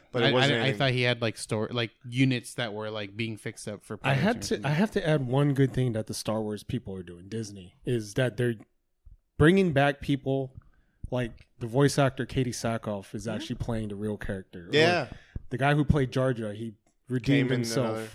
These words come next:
Speaker 3: as a Jedi. I was like, "That's actually pretty cool."
Speaker 1: Yeah.
Speaker 3: That, I have to give my hats off to them.
Speaker 1: Yeah, no, there's stuff that's working. I just, I feel like in the vein that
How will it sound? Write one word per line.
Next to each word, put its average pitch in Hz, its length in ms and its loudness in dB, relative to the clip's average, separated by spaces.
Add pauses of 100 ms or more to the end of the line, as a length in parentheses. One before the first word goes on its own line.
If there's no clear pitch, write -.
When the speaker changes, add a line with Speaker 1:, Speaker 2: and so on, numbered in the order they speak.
(260)
Speaker 3:
as 127 140 -2
a 123 60 -6
Jedi. 120 240 -4
I 101 140 -10
was 110 80 -10
like, 127 140 -6
"That's 196 260 2
actually 247 280 0
pretty 147 260 0
cool." - 380 -16
Speaker 1:
Yeah. 143 100 -8
Speaker 3:
That, 170 300 2 (280)
I 131 60 -4
have 131 120 -4
to - 80 -8
give 110 300 -6
my 101 140 -8
hats 104 300 -10
off 95 160 -16
to 113 120 -12
them. 95 200 -16 (1040)
Speaker 1:
Yeah, 196 180 8 (200)
no, 185 200 4
there's 208 200 2
stuff 226 300 0
that's 139 360 -2
working. 131 460 -4
I 160 220 2
just, 160 320 -6
I 139 80 -4
feel - 180 -6
like 160 180 -2
in 143 140 -6
the 123 80 -4
vein 123 400 -6
that 110 300 -4